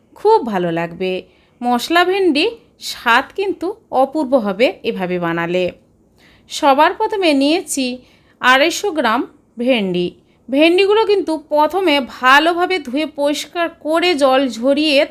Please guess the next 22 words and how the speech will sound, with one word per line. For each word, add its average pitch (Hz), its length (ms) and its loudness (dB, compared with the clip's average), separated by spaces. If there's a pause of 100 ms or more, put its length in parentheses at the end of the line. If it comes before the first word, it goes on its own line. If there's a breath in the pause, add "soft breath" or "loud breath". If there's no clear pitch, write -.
তারপর 262 400 0 (120)
কিন্তু 285 360 -2 (420 soft breath)
আপনারা 220 400 -2 (180)
ছুরি 277 340 -2 (560 soft breath)
কিংবা 262 400 2 (180)
বঁটি 240 340 -4 (140)
দিয়ে 233 220 -2 (380)
কেটে 180 320 -6
নেবেন। 170 280 -4 (440 soft breath)
একটা 262 360 -2
একটা 311 200 -6 (160)
ভেন্ডির 226 560 -2 (460 soft breath)
দুটো 294 340 -2 (360)
অংশ 214 220 -4 (200)
করে 226 220 0 (460)
এভাবে 208 300 -4 (160)
কেটে 196 320 -6
নিচ্ছি 180 440 -4 (360)
ছুরি 226 320 -4 (100)
দিয়ে। 180 240 -2 (1300 soft breath)
সবগুলো 311 760 0 (320)
ভেন্ডি 240 380 -2